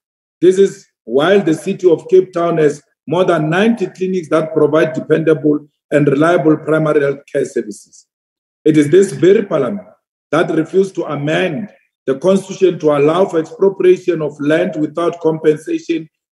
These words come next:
for equal redi-, redistribution in use, a legislation that will break our past with colonialism and apartheid. That debate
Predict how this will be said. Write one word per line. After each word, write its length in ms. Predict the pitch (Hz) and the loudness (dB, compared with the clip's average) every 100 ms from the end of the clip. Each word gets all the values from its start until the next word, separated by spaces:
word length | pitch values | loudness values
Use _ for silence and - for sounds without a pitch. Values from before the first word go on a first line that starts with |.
| _ | _
for 200 | 151 175 | 0 2
equal 340 | 247 240 202 175 | 2 2 2 2
redi-, 640 | 156 175 - 156 151 151 _ | 2 0 0 0 0 -2 _
redistribution 840 | 135 185 156 - 151 143 151 143 | 2 4 2 2 0 0 0 2
in 100 | 135 | 2
use, 360 | 131 160 143 - _ _ _ _ _ | 4 4 4 0 _ _ _ _ _
a 80 | 147 | 2
legislation 720 | 160 185 202 - 190 190 170 | 4 2 -2 2 2 4 2
that 220 | 165 175 | 2 2
will 160 | 175 151 | 2 2
break 340 | 143 156 185 | 0 2 2
our 300 | 165 147 135 - | 2 -2 -4 -10
past 320 | 180 185 - - _ _ _ | -8 -8 -10 -20 _ _ _
with 220 | 147 180 - | -2 0 0
colonialism 760 | 170 190 185 165 165 147 147 | 4 4 4 2 0 0 -2
and 120 | 135 | 0
apartheid. 640 | 127 - 147 139 120 104 _ _ _ _ _ _ | -2 -2 -2 -2 -6 -8 _ _ _ _ _ _
That 240 | 147 196 | 0 0
debate 640 | 190 160 151 180 185 151 | 0 0 4 6 6 2